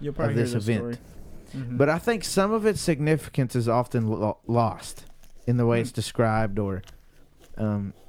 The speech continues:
Speaker 2: how people tell the story so disconnected from the rest of what's going on around it with Abraham and Isaac and, you know, that kind of thing. Like, I just think a lot of times pe-, it's one of those stories that people just pick out and just,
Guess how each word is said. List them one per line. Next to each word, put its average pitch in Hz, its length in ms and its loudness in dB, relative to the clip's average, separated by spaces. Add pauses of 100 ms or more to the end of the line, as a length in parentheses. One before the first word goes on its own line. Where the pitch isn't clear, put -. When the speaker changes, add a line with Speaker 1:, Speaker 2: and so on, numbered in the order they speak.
(120)
Speaker 2:
how 123 200 2
people 131 280 2
tell 131 240 2
the 120 120 2
story 131 340 2
so 135 160 4
disconnected 117 880 0
from 104 420 0 (800)
the 117 140 4
rest 113 400 2
of 110 340 0 (520)
what's 110 280 2
going 113 240 4
on 101 160 2
around 98 300 0
it - 100 -12 (540)
with 107 180 0
Abraham 101 340 0
and 95 120 0
Isaac 92 400 -4
and, 92 340 -4
you 107 140 -4
know, 90 280 -4
that 90 180 -8
kind 85 140 -8
of 101 60 -12
thing. - 240 -10
Like, - 260 -6
I 107 80 -4
just 107 160 -4
think 117 200 -2 (480)
a 135 40 0
lot 175 140 6
of - 80 0
times 175 200 0
pe-, 160 260 0
it's 156 180 0
one 175 100 2
of 165 60 4
those 147 140 2
stories 143 220 2
that 123 140 -2
people 123 240 -2
just - 200 -8
pick 131 200 0
out 113 380 2
and 110 100 -2
just, 110 220 -4